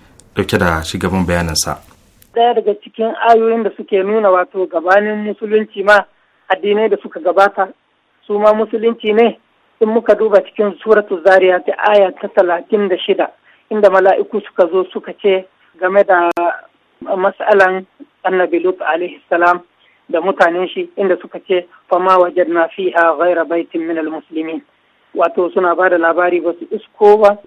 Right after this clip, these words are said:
Speaker 2: illa gida guda na musulmi, wato na mutanen da suka yi imani suka mai al'amuran su ga Allah Ubangiji subhanahu wa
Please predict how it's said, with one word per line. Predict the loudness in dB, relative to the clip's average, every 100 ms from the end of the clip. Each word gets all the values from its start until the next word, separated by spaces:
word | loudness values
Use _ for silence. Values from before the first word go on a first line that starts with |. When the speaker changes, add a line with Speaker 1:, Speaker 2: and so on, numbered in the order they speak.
| 0
Speaker 2:
illa | 0 4 4 2
gida | 0 2 4 4
guda | 2 4 4 2 0
na | 0
musulmi, | 0 -4 -6 -2
wato | 0 -2 0 0
na | 4 4 4
mutanen | 2 -2 -2 -2 -4
da | -6
suka | -4 -4
yi | -4 -2
imani | 2 2 2
suka | -8 -4 0
mai | 0 0
al'amuran | -2 -2 -4 -2 -4
su | -6
ga | -8 -4
Allah | -4 -4
Ubangiji | -4 -6 -6 -10
subhanahu | -14 -8 -6
wa | -6